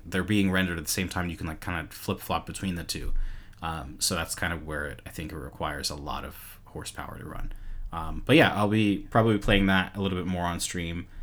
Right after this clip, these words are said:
um, later on in conjunction with Dishonored, which I'm also playing. So catch us, uh, catch me on Twitch, I guess, um, as we do that. And then I played a little bit more of Hades. Uh, I beat Hades for the second time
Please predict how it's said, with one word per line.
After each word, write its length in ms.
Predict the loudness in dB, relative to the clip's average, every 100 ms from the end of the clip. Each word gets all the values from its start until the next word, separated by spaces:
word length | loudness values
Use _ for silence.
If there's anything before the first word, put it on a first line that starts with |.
| -10 -8 0
um, 260 | 2 2 -2
later 220 | -2 0
on 340 | 0 0 -2 -4
in 120 | -2
conjunction 460 | 2 4 4 4 0
with 200 | 0 -2
Dishonored, 420 | 0 2 2 0
which 160 | -4 -2
I'm 180 | -2
also 180 | -4 -8
playing. 340 | -10 -10 -10 -8
So 240 | -8 -6 -8 -12 -16 -8 -4 -2
catch 220 | 0 2
us, 240 | 2 2 0 -4
uh, 200 | -4 2
catch 240 | 2 4
me 140 | 0 -4
on 100 | -4
Twitch, 240 | -4 -2
I 80 | -2
guess, 280 | -4 -6 -6 -8 -10 -14 -8
um, 360 | -6 -6 -6 -6 -4 -4 -4 -6 -10 -14 -20 -20 -10
as 140 | -8 -6
we 60 |
do 120 | -4 0
that. 260 | 0 0 2
And 100 | 4
then 80 | 6
I 60 |
played 220 | 6 6
a 40 | 8
little 180 | 6 6
bit 80 |
more 300 | 4 6 6
of 240 | 4 2 0
Hades. 560 | 4 4 4 2 0 0
Uh, 260 | 2 4 4
I 100 | 2
beat 280 | 6 6 8
Hades 260 | 6 6
for 80 | 4
the 60 | 4
second 340 | 6 6 8
time 380 | 8 8 6